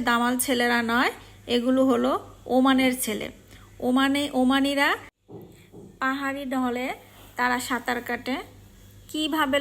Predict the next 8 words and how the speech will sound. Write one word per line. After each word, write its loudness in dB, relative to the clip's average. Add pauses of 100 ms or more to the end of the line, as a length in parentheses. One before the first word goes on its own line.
লাফ 4 (280)
দিচ্ছে -2 (180)
দেখেই 0 (100)
ভয় 2
লাগছে, -2 (480)
কিন্তু 0 (220)
তাদেরকে 2 (100)
আজকে 0